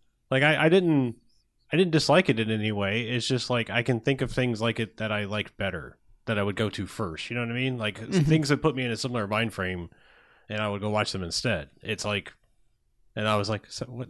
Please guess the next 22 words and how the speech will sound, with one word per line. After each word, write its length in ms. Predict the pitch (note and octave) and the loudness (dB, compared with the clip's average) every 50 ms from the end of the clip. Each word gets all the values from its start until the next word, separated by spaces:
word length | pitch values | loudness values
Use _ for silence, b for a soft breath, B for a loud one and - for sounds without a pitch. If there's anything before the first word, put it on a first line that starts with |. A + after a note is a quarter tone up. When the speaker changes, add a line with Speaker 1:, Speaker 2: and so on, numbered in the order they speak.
| - - - | -14 -6 0
Speaker 1:
I 100 | - D3 | 2 2
don't 100 | D#3+ D3+ | 4 4
know. 140 | C#3+ G#2+ F#2 | 4 4 4
It 100 | G#2+ B2 | 2 2
just, 180 | B2+ C#3+ C3 C3+ | 2 -2 -2 2
it 120 | C3 C#3+ C#3 | 2 4 6
got 160 | D3 D3 C#3+ | 6 6 6
me 100 | D3 D3 | 4 6
thinking. 220 | D3 D3+ B2 B2+ | 6 4 4 6
I 60 | A#2+ A#2+ | 4 4
was 140 | A#2+ A#2 | 4 4
like, 180 | B2+ A#2+ A2+ - | 2 0 2 2
"Yeah, 100 | E3+ D#3+ | 2 2
why 180 | A#2 A#2 C#3 E3 | 2 2 2 2
are 120 | F#3 F3 | 2 2
we 80 | E3 C#3+ | 0 0
so, 220 | - D3 C3+ C3+ | 0 0 0 2
like, 200 | C3 G2 D#2 - | 2 0 0 -4
seven 280 | - - - C3+ D#3 A#2+ | -8 -6 -4 -2 0 0
out 80 | E2+ | -2
of 60 | D2+ - | -4 -6
ten? 400 | - A2 B2 A#2 F2 E2+ D#2+ | -4 -2 -2 0 -2 -2 -6